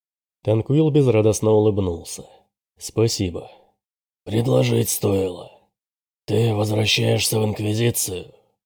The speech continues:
Танквил кивнул и продолжил наблюдать, как моряки загружают маленький изящный корабль.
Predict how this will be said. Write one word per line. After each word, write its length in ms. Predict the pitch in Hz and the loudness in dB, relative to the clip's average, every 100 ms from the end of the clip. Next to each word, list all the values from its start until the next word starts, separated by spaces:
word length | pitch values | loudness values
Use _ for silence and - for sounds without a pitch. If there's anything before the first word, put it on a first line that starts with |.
| _ _ _ _ | _ _ _ _
Танквил 480 | - 110 - 151 147 | -2 0 2 2 2
кивнул 480 | 131 117 139 147 107 | 2 4 4 4 2
и 160 | 82 110 | 0 0
продолжил 520 | 127 139 160 131 120 | 0 2 2 4 4
наблюдать, 520 | 117 104 110 131 127 | 4 2 2 2 0
как 140 | - - | -2 0
моряки 400 | 104 101 - 127 | 0 0 0 0
загружают 680 | 110 104 104 117 120 107 | 0 0 0 2 2 2
маленький 540 | 104 127 120 107 113 110 | 2 2 2 0 2 2
изящный 420 | 107 98 104 101 | 2 0 0 0
корабль. 560 | - 113 92 85 - | 2 2 2 -4 -14